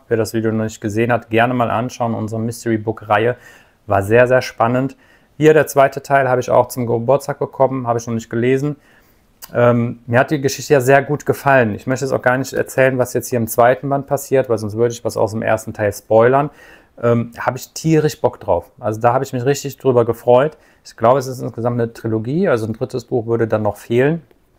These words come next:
Werde ich definitiv mir auch noch holen.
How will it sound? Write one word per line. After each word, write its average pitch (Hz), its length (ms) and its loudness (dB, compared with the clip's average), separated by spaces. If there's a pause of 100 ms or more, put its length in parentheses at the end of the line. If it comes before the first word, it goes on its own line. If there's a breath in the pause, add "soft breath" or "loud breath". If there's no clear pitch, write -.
(400)
Werde 117 240 2
ich - 120 -6
definitiv 117 720 -6
mir 110 180 2
auch 117 220 4
noch 104 240 -2
holen. 107 320 2